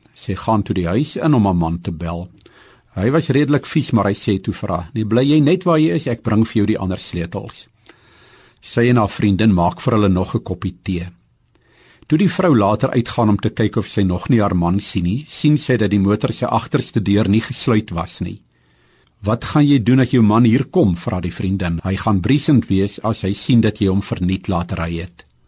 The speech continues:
Toe antwoord die vrou, "Ek gaan doen wat enige vrou in my situasie sou doen."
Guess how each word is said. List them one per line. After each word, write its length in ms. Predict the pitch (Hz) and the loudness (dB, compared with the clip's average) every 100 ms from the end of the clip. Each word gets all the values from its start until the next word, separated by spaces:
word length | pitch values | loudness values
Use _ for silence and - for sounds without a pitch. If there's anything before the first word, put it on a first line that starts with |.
| _ | _
Toe 120 | - | 0
antwoord 400 | 120 107 - 95 | 2 2 0 -2
die 100 | - | -4
vrou, 340 | - - 87 87 _ _ _ _ | -8 -6 -6 -8 _ _ _ _
"Ek 220 | 120 120 | -2 -2
gaan 260 | - 131 104 | -2 0 2
doen 240 | 110 120 | 4 4
wat 180 | 110 107 - | 2 0 0
enige 360 | 147 143 - | 2 2 0
vrou 300 | 123 - 101 | -4 -2 0
in 60 | 98 | 2
my 140 | 95 | 0
situasie 720 | 98 98 - 98 85 85 - | -4 -8 -6 -4 -4 -4 -6
sou 280 | 110 - 90 | -8 -6 -6
doen." 380 | 87 85 82 101 | -6 -6 -6 -12